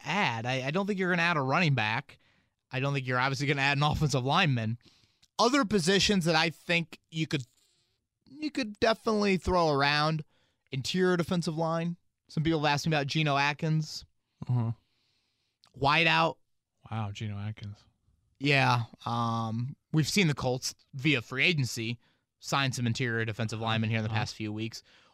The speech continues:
Speaker 1: Wideout to me isn't, like, an absolute must 'cause I just look at it of, okay, Funchess is coming back here in a few weeks. You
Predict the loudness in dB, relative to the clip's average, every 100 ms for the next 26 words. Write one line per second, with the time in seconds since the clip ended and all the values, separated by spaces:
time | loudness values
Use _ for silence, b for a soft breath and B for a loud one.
0 | -18 0 2 4 4 2 2 4 4 4
1 | 2 0 -2 -4 -6 -6 -6 -2 0 2
2 | 2 2 0 -4 -8 -2 0 0 -2 -2
3 | 0 0 0 0 -2 -6 -6 -6 -4 -4
4 | -4 -4 -8 -6 -4 0 0 0 -2 -4
5 | -4 -4 -2 -4 -4 -12 -14 b b b
6 | b b b b b -16